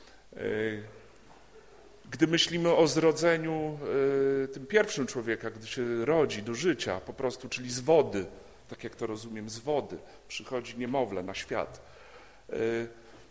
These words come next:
no, wiemy przecież, że tutaj człowiek też nie ma żadnego, jakby nie planuje tego.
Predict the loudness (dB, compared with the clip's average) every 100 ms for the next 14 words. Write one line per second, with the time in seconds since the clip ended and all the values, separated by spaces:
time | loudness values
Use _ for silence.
0 | -12 -4 -2 -2 -2 0 2 2 -4 -6
1 | -6 -8 -8 -10 -10 -10 -8 -6 -4 -4
2 | -4 -4 -6 -4 -6 -6 -6 -6 -6 -8
3 | -6 -8 -8 -8 -10 -4 -2 2 2 2
4 | 0 -2 -4 -6